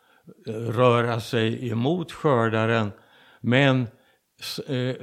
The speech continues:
fungerar då inte som kvast så sopar med sig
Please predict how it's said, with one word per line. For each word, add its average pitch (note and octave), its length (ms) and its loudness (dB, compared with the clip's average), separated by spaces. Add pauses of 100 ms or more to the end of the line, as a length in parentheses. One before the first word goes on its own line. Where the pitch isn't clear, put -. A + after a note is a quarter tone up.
(600)
fungerar C3 600 2
då B2 180 0
inte G#2+ 320 -2
som A#2 280 0
kvast - 640 0
så A2+ 260 -8
sopar A2+ 440 -2
med C3+ 280 4
sig G2+ 360 -6